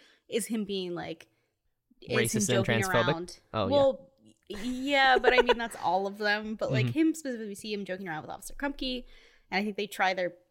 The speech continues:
Speaker 1: best to make him really, like, affable, likable character.
Speaker 2: Mm-hmm.
Speaker 1: Aside from the fact that they're all racist assholes.
Speaker 2: Yeah.
Speaker 1: Um, and it's like, whoa. And then that's also Tony's best friend. It's been established that's Tony's best friend. They've been friends since they were kids.
Speaker 2: Yeah. Except at the beginning of the movie, it feels like they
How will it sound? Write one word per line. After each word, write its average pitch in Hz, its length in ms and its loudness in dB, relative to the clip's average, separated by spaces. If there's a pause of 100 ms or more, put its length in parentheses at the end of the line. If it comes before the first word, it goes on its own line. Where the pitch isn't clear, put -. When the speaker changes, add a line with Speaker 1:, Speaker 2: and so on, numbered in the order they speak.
Speaker 1:
best 185 300 -2
to 196 60 -12
make 160 180 -10
him 180 100 -10
really, 160 220 -12
like, 175 240 -12 (380)
affable, 160 340 -6
likable 151 320 -10
character. 131 600 -10
Speaker 2:
Mm-hmm. 147 180 4 (520)
Speaker 1:
Aside 190 300 0
from 185 120 -8
the 170 60 -8
fact - 200 -6
that 190 100 -12
they're 180 140 -6
all 156 160 -4
racist - 280 -14
assholes. - 480 -16
Speaker 2:
Yeah. - 140 -6 (380)
Speaker 1:
Um, 208 420 -2 (1160)
and 214 120 -2
it's 208 120 -2
like, - 160 -6
whoa. 247 400 -2 (440)
And 214 140 -2
then 214 80 0
that's 240 180 -2
also 269 220 -4
Tony's 185 420 -4
best 160 300 -10
friend. 127 260 -6
It's - 140 -16
been 208 80 -8
established 185 500 -4
that's 151 200 -10
Tony's 165 240 -10
best 160 180 -10
friend. 160 180 -14
They've 160 80 -14
been - 120 -20
friends - 180 -14
since - 80 -18
they - 80 -12
were - 80 -16
kids. - 380 -14 (240)
Speaker 2:
Yeah. 110 80 -2 (340)
Except 262 240 2
at 269 120 6
the 262 40 4
beginning 240 300 4
of 285 60 4
the 262 40 6
movie, 233 220 6
it 202 80 2
feels 180 180 4
like 135 160 2
they 127 160 4